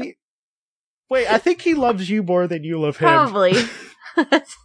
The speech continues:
Speaker 1: Does he o-, are you only into him 'cause he has nigh omnipotent power?
Speaker 2: Yeah, and he can, like, take me out to dinner wherever I wanna go. Like, we could go to Paris for dinner.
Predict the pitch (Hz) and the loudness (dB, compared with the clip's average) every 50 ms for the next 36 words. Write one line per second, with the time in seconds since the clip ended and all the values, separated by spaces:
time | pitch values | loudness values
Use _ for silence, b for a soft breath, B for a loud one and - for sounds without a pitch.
0 | B B B B B B B _ _ _ _ _ _ _ _ _ _ _ _ - | B B B B B B B _ _ _ _ _ _ _ _ _ _ _ _ -10
1 | 190 196 262 285 214 - - 214 214 233 - _ - 175 180 214 254 277 285 294 | -6 -4 -2 -4 -2 -2 0 0 0 -2 -4 _ 0 0 0 2 0 -2 -2 -2
2 | 269 233 190 185 175 - 202 185 180 - 180 151 170 165 165 160 156 147 143 143 | 0 0 0 0 0 0 -2 -2 -2 -4 -6 -4 -2 -2 -2 -2 -4 -6 -6 -4
3 | 143 135 139 147 143 143 143 139 139 135 - 147 - 156 139 - - - 127 135 | -2 0 2 2 0 0 -2 -4 -6 -8 -8 -8 -6 -6 -8 -8 -6 -4 0 0
4 | 135 147 175 349 294 220 170 160 170 175 202 269 269 285 302 - 349 349 311 302 | 2 4 4 4 2 2 2 0 0 -2 -2 -2 -2 -2 0 0 -2 -2 0 0
5 | 285 285 - - 294 269 262 269 262 262 269 247 - 220 226 262 262 269 233 202 | -2 -2 -2 -2 -4 -4 -2 -2 -2 -2 -2 -2 -4 -4 -4 -2 -2 -2 0 0
6 | 190 208 214 220 220 208 202 196 196 196 190 190 196 165 170 196 - 370 370 - | 0 0 2 0 0 2 0 0 -2 -2 0 0 0 0 0 0 0 0 -2 -2
7 | 427 - - 480 480 427 - - - 294 311 339 403 415 339 - - - 180 170 | -2 -2 0 -2 -2 -2 -4 -6 -4 -2 0 0 0 0 -2 -4 -6 -6 -4 -2
8 | 170 160 - - 143 160 | -2 -4 -4 -6 -8 -10